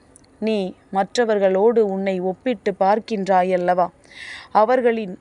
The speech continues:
உண்மை நிலை என்னவென்று தெரிந்தால், நிச்சயமாக நீ இப்பொழுது படுகின்ற இந்த வேதனையிலிருந்து கொஞ்சம் தளர்ந்து விடுவாய்.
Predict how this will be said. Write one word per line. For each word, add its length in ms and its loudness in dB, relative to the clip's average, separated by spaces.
உண்மை 320 -2
நிலை 260 -4
என்னவென்று 580 -4
தெரிந்தால், 460 -4
நிச்சயமாக 920 0
நீ 80 -8
இப்பொழுது 560 0
படுகின்ற 500 -2
இந்த 160 -2
வேதனையிலிருந்து 920 -2
கொஞ்சம் 440 -4
தளர்ந்து 440 -2
விடுவாய். 400 -4